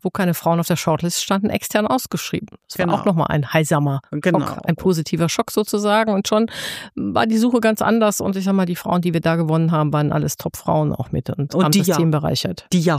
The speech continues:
Speaker 2: heute, also Innogy ist ja in E.ON aufgegangen, aber die ja heute in der deutschen Industrie an Top-Positionen,
Speaker 1: Ja,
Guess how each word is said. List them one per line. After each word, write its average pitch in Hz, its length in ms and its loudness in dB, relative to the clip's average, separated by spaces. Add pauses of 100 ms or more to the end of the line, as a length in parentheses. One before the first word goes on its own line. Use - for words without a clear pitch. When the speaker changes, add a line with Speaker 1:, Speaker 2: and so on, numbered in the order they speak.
Speaker 2:
heute, 196 680 2
also 151 460 -6
Innogy 160 420 0
ist - 160 -4
ja 147 100 -4
in 139 160 -2
E.ON 165 380 -2
aufgegangen, 170 680 -2
aber 156 200 -2
die 147 140 -4
ja 139 180 -4
heute 160 300 -2
in 160 280 -2
der 147 160 0
deutschen 151 440 0
Industrie 165 680 -2
an 151 320 0
Top-Positionen, 160 1120 0 (120)
Speaker 1:
Ja, 180 140 4